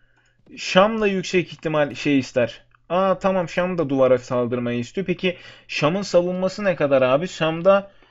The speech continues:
e, otuz sekiz piyade, yüz beş okçu, yirmi iki kıdemli okçu var. Abi tek başına zor, bana adam lazım ya.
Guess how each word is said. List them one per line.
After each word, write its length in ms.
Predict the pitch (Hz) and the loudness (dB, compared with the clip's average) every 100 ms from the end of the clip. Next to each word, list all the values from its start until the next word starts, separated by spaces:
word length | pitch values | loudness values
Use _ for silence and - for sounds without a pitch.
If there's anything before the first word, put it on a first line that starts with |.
| - - | -20 -6
e, 180 | 135 143 | 0 0
otuz 320 | 135 156 185 | 0 -4 -6
sekiz 380 | - 190 208 - | -2 -2 -2 0
piyade, 320 | 180 170 185 | 2 2 2
yüz 340 | 185 175 160 | -2 -2 -2
beş 240 | 175 190 - | 2 0 0
okçu, 400 | 170 160 - 196 | -4 -4 -4 -4
yirmi 400 | 156 143 151 170 | 2 4 4 0
iki 260 | 165 214 | -2 -4
kıdemli 520 | - 143 135 151 160 180 | -2 2 4 2 2 2
okçu 420 | 147 139 - 170 | 2 0 -4 2
var. 280 | 117 - - _ _ _ _ _ _ _ _ _ _ _ _ _ - - | 2 0 -14 _ _ _ _ _ _ _ _ _ _ _ _ _ -20 -8
Abi 200 | 151 160 | 2 2
tek 240 | 160 175 170 | 2 0 4
başına 360 | 175 180 170 | 4 4 0
zor, 260 | 147 156 143 | 2 2 2
bana 220 | 135 147 | 2 2
adam 340 | 139 135 151 139 | 2 2 2 0
lazım 400 | 123 117 117 113 | 0 0 -4 -6
ya. 320 | 107 110 | -6 -6